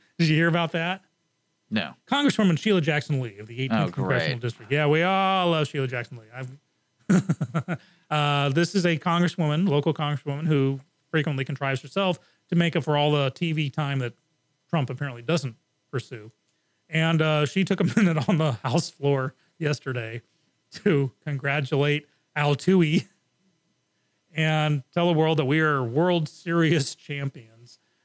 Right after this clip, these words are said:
Speaker 1: Uh, yeah. There's, I'm just gonna let that one hang there. I, I think any commentary I have about that would just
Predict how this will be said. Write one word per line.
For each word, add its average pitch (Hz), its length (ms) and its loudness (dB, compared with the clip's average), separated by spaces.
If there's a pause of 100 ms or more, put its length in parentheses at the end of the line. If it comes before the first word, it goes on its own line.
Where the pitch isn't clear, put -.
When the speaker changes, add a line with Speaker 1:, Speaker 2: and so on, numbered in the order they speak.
(240)
Speaker 1:
Uh, 165 440 0 (260)
yeah. 143 540 0 (420)
There's, 196 280 -2 (100)
I'm 180 280 -2
just - 120 -2
gonna 240 120 0
let 185 60 2
that 180 120 2
one 170 100 2
hang 185 200 2
there. 127 160 0
I, 139 160 -4 (340)
I 147 40 -14
think 175 240 0
any 170 140 2
commentary 170 600 0
I 160 100 -2
have 147 200 -2
about 160 300 -2
that 185 340 -8
would 139 160 -4
just 147 280 -8